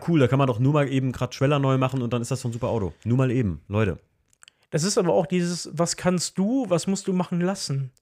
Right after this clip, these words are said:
Speaker 1: Mhm.
Speaker 2: Ich
Speaker 1: Ja.
Speaker 2: zu-, ich zum Beispiel, wie drück ich das? In meiner Ausbildung zum Beispiel habe ich echt nicht Geld verdient. Und ich
Speaker 1: Mhm.
Speaker 2: meine nicht wenig, sondern eigentlich gar keins. Das war mehr so eine Entschädigung dafür, dass ich acht Stunden da rumgelaufen
Speaker 1: Was hast
Speaker 2: bin.
Speaker 1: du aus-, gelernt?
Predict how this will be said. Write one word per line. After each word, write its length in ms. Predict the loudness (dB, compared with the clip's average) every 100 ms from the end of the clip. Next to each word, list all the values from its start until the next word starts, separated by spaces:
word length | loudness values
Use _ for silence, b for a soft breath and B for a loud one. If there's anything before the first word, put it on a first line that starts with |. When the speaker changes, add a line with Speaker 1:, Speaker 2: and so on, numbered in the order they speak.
| b b b
Speaker 1:
Mhm. 300 | -4 -4 -4 -10 -2
Speaker 2:
Ich 100 | -2
Speaker 1:
Ja. 60 |
Speaker 2:
zu-, 140 | -2 -6 _ -8
ich 140 | -4
zum 180 | 0 4
Beispiel, 580 | 4 2 -2 -2 -2 -6 _ _ _ _ _ _ _ _ _ -20
wie 140 | -20 -20
drück 140 | -12 -10
ich 100 | -10
das? 180 | -12
In 180 | -10 -2
meiner 200 | 0 2
Ausbildung 480 | 0 -2 -2 -2 -2
zum 140 | -4
Beispiel 240 | -6 -4 -4
habe 100 | -4
ich 120 | -6
echt 300 | -8 -8 -4
nicht 340 | -4 -4 -6
Geld 220 | -2 -2 -2
verdient. 540 | -4 -2 -4 -6 -14 -8
Und 180 | -2 0
ich 80 | 2
Speaker 1:
Mhm. 40 | 2
Speaker 2:
meine 120 | 2
nicht 200 | 0 2
wenig, 280 | 2 2 -2
sondern 240 | -2 -2
eigentlich 220 | -6 -4
gar 180 | -2 -2
keins. 460 | -2 -4 -4 -8 -8
Das 200 | -4 0
war 140 | 2
mehr 160 | 2 2
so 60 |
eine 80 | 0
Entschädigung 500 | 0 0 2 0 0
dafür, 220 | 0 0
dass 180 | 0 -2
ich 140 | -4
acht 120 | -6 -4
Stunden 220 | -2 0
da 60 |
rumgelaufen 420 | 0 0 0 0 -2
Speaker 1:
Was 80 |
hast 80 | 0
Speaker 2:
bin. 120 | 0
Speaker 1:
du 20 | -2
aus-, 200 | -4 0
gelernt? 320 | 2 2